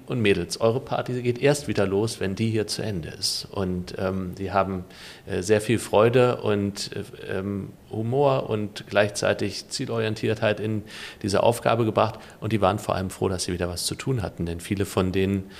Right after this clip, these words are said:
ähm, hatten's nicht so einfach in der Zeit, weil Kurzarbeitergeld gab's für viele von denen nicht. So, die Solo-Selbstständigen waren ja unter besonderen Problemstellungen. Ähm, insofern, ähm,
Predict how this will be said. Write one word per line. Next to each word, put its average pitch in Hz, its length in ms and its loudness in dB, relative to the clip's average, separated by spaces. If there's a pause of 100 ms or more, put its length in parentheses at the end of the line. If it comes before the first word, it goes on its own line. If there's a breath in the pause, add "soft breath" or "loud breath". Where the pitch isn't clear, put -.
(280 loud breath)
ähm, 101 320 2 (160)
hatten's - 340 -4
nicht 113 140 0
so - 100 -2
einfach - 400 -6
in 85 100 -4
der 87 140 -6
Zeit, 101 560 0
weil 92 260 -2 (140)
Kurzarbeitergeld 95 840 0
gab's - 240 0
für 131 120 2
viele 127 260 -2
von 110 240 0
denen 110 220 0
nicht. 110 260 -4 (360 loud breath)
So, 92 220 -4
die 98 140 -6
Solo-Selbstständigen 104 1000 2
waren 98 220 4
ja 98 100 4
unter 95 280 0
besonderen 113 480 0
Problemstellungen. 101 880 -2 (540 loud breath)
Ähm, 92 240 -4
insofern, 92 520 0 (420 loud breath)
ähm, 90 280 -2